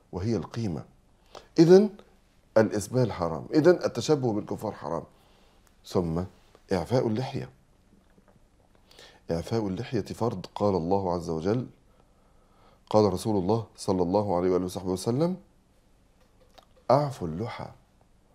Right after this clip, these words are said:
أرخوا اللحى، وفروا اللحى". حلق اللحية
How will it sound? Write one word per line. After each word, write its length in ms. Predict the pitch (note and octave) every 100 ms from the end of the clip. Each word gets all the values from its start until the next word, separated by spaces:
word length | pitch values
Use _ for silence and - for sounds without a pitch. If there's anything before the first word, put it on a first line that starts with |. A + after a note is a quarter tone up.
| _ _ _ A#2+
أرخوا 360 | D3 C3 G2
اللحى، 500 | D#2+ G2 A#2 - A1 - _ _ _ _ _ - -
وفروا 600 | G#2 - - D3 D3+ G#2+
اللحى". 520 | E2+ A2+ A2+ D#2 G1+ - _ _ _ _ _ _ _ _ _ _ _ _ _ _ _ _ _ _ _ _
حلق 420 | - C3 C3+ C3
اللحية 600 | F#2 F#2 B2+ C3 D#3 F3+